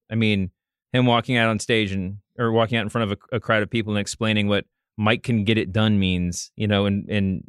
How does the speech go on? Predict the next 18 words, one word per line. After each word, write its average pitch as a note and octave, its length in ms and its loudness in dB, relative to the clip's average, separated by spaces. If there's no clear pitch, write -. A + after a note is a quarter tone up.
dulcet G#2 340 -2
tones A2 320 0
or G2 80 0
whatever, G2 300 0
is F2+ 120 -2
not G#2 300 0
the G#2+ 80 -4
same G2 420 2
person G2+ 480 -4
who F#2+ 380 -4
we A2+ 160 2
see G#2 520 0
when F#2+ 220 0
he's G2+ 300 0
out E2+ 140 -2
there G#2+ 120 2
being G#2+ 180 2
himself. - 400 -4